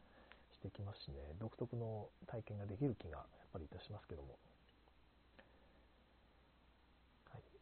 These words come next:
えー、小野さん、「安定した面白さというのはしばしば新規性を犠牲にしています」ですね。えー、していますし、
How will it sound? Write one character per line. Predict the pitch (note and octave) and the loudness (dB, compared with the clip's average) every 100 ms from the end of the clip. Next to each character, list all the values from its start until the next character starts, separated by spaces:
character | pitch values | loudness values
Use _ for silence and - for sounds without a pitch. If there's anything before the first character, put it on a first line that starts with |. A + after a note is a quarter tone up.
| B2 | 2
え | A#2+ A#2 A#2+ | 4 4 2
ー、 | - | 8
小 | C#3+ | 10
野 | C#3+ | 12
さ | B2+ | 10
ん、 | A#2 - | 8 8
「安 | C#3 F#3 | 10 10
定 | - G3 | 12 10
し | - | 12
た | F3+ | 12
面 | F#3 | 12
白 | - G3 | 12 10
さ | D#3+ | 12
と | D#3 | 12
い | C3+ | 12
う | |
の | B2 | 12
は | C3+ | 8
し | - | 6
ば | F#3+ | 4
し | - | 8
ば | C3 | 6
新 | - C3+ | 8 10
規 | C#3+ - | 10 10
性 | C#3 D3+ | 10 12
を | B2+ | 10
犠 | F#2 | 8
牲 | G#2 | 4
に | F#2+ | 2
し | - | 0
て | - | 0
い | |
ま | F2 F2 | 0 -2
す」 | - - | -6 -16
で | - | -6
す | F#2+ | 2
ね。 | B2 - - | 2 2 -2
え | F#2 F#2 A#2 E3 - | -2 -2 -2 -4 -6
ー、 | |
し | |
て | - | 2
い | A#2 | 4
ま | A#2 B2+ | 4 2
す | - | 4
し、 | D3+ | 4